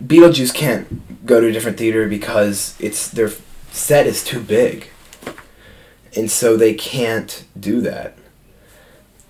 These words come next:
Because it would cost too much money. And it, too much effort. And it just, it wouldn't be worth it. So,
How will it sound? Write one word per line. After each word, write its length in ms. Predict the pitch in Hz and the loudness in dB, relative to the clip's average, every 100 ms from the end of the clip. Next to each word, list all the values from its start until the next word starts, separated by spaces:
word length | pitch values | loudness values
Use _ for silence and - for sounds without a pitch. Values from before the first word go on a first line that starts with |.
| _ | _
Because 180 | 131 131 | -8 -6
it 40 | 113 | -6
would 120 | 104 | -4
cost 340 | - 127 - | 2 2 2
too 80 | 139 | -4
much 220 | 117 104 | -4 -2
money. 420 | 101 117 90 58 - _ _ _ _ _ _ - | -2 -2 -4 -8 -18 _ _ _ _ _ _ -14
And 140 | 101 101 | -6 -6
it, 200 | 98 - | -6 -8
too 120 | - | -8
much 240 | 113 101 - | -8 -6 -6
effort. 400 | 110 - 69 - | -6 -6 -8 -8
And 100 | 90 | -8
it 140 | 87 87 | -8 -8
just, 500 | 95 95 - - - _ _ _ _ _ _ _ | -10 -10 -10 -14 -20 _ _ _ _ _ _ _
it 80 | 104 | -6
wouldn't 200 | 107 101 | -4 -4
be 80 | 92 | -4
worth 280 | 80 87 - | -6 -8 -10
it. 160 | 87 - - - - - - - - - - - - | -16 -18 -20 -20 -20 -20 -20 -20 -20 -20 -20 -20 -18
So, 1040 | - - - 135 127 120 123 127 156 190 | -10 -8 0 6 8 10 10 10 10 6